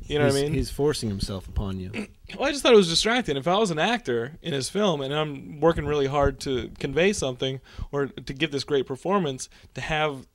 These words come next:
Speaker 1: the director thrust his style on,
Speaker 2: Mm-hmm.
Speaker 1: I mean, and it really t-, takes the audience out of it.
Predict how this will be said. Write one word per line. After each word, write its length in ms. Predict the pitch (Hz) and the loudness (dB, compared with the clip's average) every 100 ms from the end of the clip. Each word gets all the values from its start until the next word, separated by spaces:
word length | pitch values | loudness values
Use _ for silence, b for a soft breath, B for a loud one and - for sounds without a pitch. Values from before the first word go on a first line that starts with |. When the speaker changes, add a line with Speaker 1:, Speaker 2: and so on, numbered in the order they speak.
| _ _ | _ _
Speaker 1:
the 60 | 139 | 0
director 280 | 160 185 | 0 0
thrust 320 | 139 - 143 - | -2 0 0 -2
his 100 | 120 | -4
style 360 | - 160 202 | 0 2 2
on, 220 | 127 107 110 | 2 -2 -4
Speaker 2:
Mm-hmm. 380 | - 113 110 120 | -8 -10 -6 -4
Speaker 1:
I 80 | |
mean, 260 | 127 120 123 - | -2 -2 -4 -6
and 220 | 131 113 - | -8 -8 -4
it 100 | 143 | 2
really 260 | 160 190 151 | 8 8 6
t-, 320 | - 160 147 | 4 2 2
takes 240 | - 156 | 0 0
the 100 | 147 | 2
audience 340 | 135 143 123 117 | 2 2 0 0
out 200 | 143 113 | 2 2
of 60 | |
it. 140 | - | -2